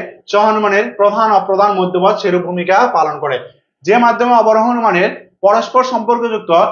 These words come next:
দুটি আশ্রয় বাক্য থেকে সিদ্ধান্ত অনিবার্যভাবে অনুমিত হয়, তাকে কি বলে? সহ অনুমান বলে। আচ্ছা, একটি সহ অনুমানের তিনটা পদ থাকে, যেটা বলছিলাম প্রধান পদ, অপ্রধান পদ, আর একটা কি পদ? মধ্য পদ। আচ্ছা, তাহলে দেখেন মধ্য পদ,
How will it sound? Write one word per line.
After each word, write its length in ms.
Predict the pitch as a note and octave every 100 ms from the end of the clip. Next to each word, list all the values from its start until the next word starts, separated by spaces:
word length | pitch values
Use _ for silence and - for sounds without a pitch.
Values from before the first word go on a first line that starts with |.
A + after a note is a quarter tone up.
| - -
দুটি 180 | F3 A3
আশ্রয় 340 | G3 F#3+ G#3+
বাক্য 160 | G#3 G#3+ A3
থেকে 120 | A#3+
সিদ্ধান্ত 400 | A#3+ G3 G#3+ A3
অনিবার্যভাবে 520 | A3 G#3 G3+ G#3 G#3 G#3+
অনুমিত 220 | G3+ G3
হয়, 200 | G#3 A#3
তাকে 160 | A3 G3+
কি 100 | F#3+
বলে? 180 | G3+ F3 - - _ -
সহ 100 | G3+ G#3
অনুমান 260 | G3+ F#3+ F3+
বলে। 180 | D#3 B2 - - D#3+
আচ্ছা, 220 | D#3+ D3 A#2 - F3+
একটি 220 | G3+ B3
সহ 140 | B3 A3+
অনুমানের 320 | A3+ A3+ A#3+ B3+
তিনটা 220 | A#3+ A#3
পদ 160 | A3 G#3
থাকে, 160 | G#3 E3+ E3+
যেটা 140 | F#3+
বলছিলাম 360 | G3 F#3+ G#3+ G#3
প্রধান 240 | G#3 G#3 G#3 G3+
পদ, 160 | G3+ G3
অপ্রধান 380 | F#3 F#3+ F#3 F#3
পদ, 120 | G3+
আর 120 | G3
একটা 120 | G3 G3
কি 80 |
পদ? 200 | G3 F3 - - _ -
মধ্য 220 | E3+ F3 F3
পদ। 140 | D3 - - - -
আচ্ছা, 220 | - D3 - - _
তাহলে 200 | F3+ A#3+
দেখেন 200 | G#3+ G3 A#3+ - -
মধ্য 200 | G3 G3
পদ, 140 | G#3